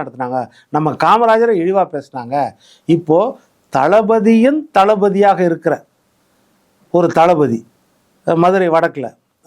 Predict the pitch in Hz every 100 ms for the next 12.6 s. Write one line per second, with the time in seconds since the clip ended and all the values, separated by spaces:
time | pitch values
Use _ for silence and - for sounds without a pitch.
0 | 165 147 170 156 151 135 131 127 - _
1 | _ - 135 143 143 123 185 226 214 185
2 | 220 214 165 147 135 151 175 143 156 180
3 | 170 143 170 185 180 175 147 135 - 143
4 | 127 110 - - _ _ _ _ _ _
5 | - 156 175 160 180 202 202 190 147 123
6 | 117 110 104 101 110 - _ _ _ 151
7 | 156 143 135 185 185 170 131 110 110 107
8 | 147 147 254 294 - - - 254 247 190
9 | 170 131 120 117 - - - 196 226 220
10 | 254 269 - 262 220 185 139 139 139 262
11 | 156 _ _ _ _ - 214 254 226 214
12 | 226 202 - 135 135